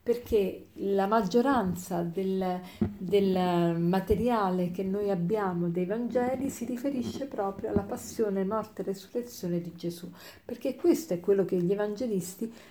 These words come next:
volevano annunciare, cioè volevano annunciare che Gesù è figlio di Dio e che Gesù ci ha dato la vita eterna e che ha sconfitto la morte. Questa è la buona novella.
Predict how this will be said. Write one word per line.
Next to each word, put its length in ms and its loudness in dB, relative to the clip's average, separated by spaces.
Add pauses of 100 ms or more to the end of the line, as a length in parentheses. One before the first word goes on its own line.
(160)
volevano 640 4
annunciare, 840 -2 (380)
cioè 440 0 (140)
volevano 440 2
annunciare 640 -2
che 180 -2
Gesù 500 -2 (220)
è 100 -8
figlio 380 -4
di 200 -2
Dio 460 0
e 140 -12
che 180 -2
Gesù 480 -6
ci 140 -10
ha 60 -2
dato 380 -6
la 120 -4
vita 260 -4
eterna 540 -2
e 80 -8
che 80 -6
ha 40 0
sconfitto 680 -8
la 80 -4
morte. 480 -10
Questa 500 -8
è 120 -10
la 120 -4
buona 320 -4
novella. 580 0